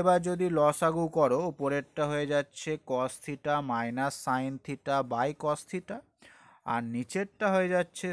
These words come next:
sin theta minus cos theta by sin theta।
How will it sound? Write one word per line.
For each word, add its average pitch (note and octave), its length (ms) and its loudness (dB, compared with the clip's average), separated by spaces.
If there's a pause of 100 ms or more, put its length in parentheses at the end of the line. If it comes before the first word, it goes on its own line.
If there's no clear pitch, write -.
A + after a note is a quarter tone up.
(120)
sin C3+ 340 -2 (140)
theta F3 340 0 (220)
minus A#2+ 440 -4 (140)
cos C#3+ 220 -4 (120)
theta C#3+ 340 -4 (220)
by A2 220 -4 (180)
sin D3+ 260 -6 (100)
theta। - 260 -14